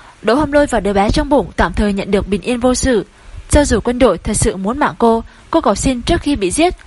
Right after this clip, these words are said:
có thể để cho mình sinh hạ đứa bé này. Đi đến trên đời một lần, luôn hy vọng lưu lại chút gì. Đỗ Hâm Lôi cho rằng mình phải bị giam ở đây một khoảng thời gian mới có thể có kết quả, không ngờ sự tình nhanh chóng có chuyển biến. Ngày này,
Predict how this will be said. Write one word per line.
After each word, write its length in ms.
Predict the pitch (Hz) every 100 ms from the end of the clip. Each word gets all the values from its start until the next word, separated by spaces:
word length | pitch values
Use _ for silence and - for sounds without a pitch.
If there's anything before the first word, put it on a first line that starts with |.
| -
có 120 | - -
thể 140 | 285
để 140 | 208
cho 160 | 185 285
mình 240 | 262 214
sinh 200 | 185 175
hạ 160 | 170 214
đứa 140 | 196
bé 200 | 196 202
này. 280 | 262 262 202 190 - - - - - - - -
Đi 120 | 269
đến 200 | 247 262
trên 180 | - 285
đời 180 | 247 202
một 120 | 190
lần, 260 | 208 196 185 - -
luôn 120 | 294
hy 120 | 294
vọng 220 | 269 247 190
lưu 180 | 214 247
lại 200 | 240 185
chút 140 | -
gì. 320 | 277 277 226 190 - - - - - - - - -
Đỗ 120 | 202
Hâm 160 | 285 277
Lôi 140 | 277
cho 180 | 269 269
rằng 260 | 254 220 196 - -
mình 140 | - 226
phải 160 | 247
bị 140 | 185 190
giam 240 | - 277
ở 100 | 247
đây 180 | 214 254
một 180 | 233 202
khoảng 180 | 226 180
thời 140 | 180
gian 280 | 185 233 226 - - -
mới 140 | 226
có 120 | 302
thể 200 | 339 226
có 180 | - 190
kết 180 | 294 -
quả, 240 | 277 196 180 _ - -
không 220 | - 311
ngờ 120 | 262
sự 180 | 202 214
tình 220 | 190 208
nhanh 160 | 220 247
chóng 200 | - 214
có 100 | 320
chuyển 240 | 330 -
biến. 240 | 180 196 269 - - - - - - - - - -
Ngày 160 | 226
này, 260 | 214 208